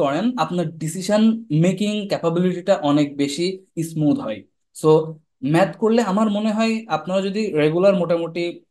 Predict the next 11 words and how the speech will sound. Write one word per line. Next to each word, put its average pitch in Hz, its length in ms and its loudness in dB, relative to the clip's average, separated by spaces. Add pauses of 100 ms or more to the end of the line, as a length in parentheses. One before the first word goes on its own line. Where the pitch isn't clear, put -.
(160)
ম্যাথমেটিক্স 151 500 0 (100)
চর্চার 151 420 4
মধ্যে 139 200 2 (100)
রাখেন, 151 260 -4 (140)
আপনি 233 320 6
যে 220 140 6
সাবজেক্টে 190 340 -2 (100)
থাকেন 156 240 -4
না 156 100 0
কেন, 156 120 0 (320)
আপনি 160 120 -4